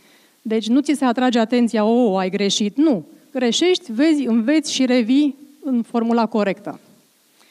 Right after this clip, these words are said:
Um, viziunea programului educațional Lecția Verde, Creează-ți mediul, sigur, este o etapă firească, după cum spuneam, a demersului susținut de Holcim în, uh, în acest proces.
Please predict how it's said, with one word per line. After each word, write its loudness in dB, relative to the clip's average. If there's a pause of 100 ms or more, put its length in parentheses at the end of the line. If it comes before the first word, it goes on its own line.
(1080)
Um, 2
viziunea 4
programului -2
educațional 0
Lecția -2
Verde, 0
Creează-ți 0
mediul, 2 (320)
sigur, 0
este 0
o 4
etapă -2
firească, 0
după -4
cum -6
spuneam, -4 (320)
a -12
demersului 0
susținut -2
de 0
Holcim 0
în, -2
uh, -2
în 0
acest -2
proces. -2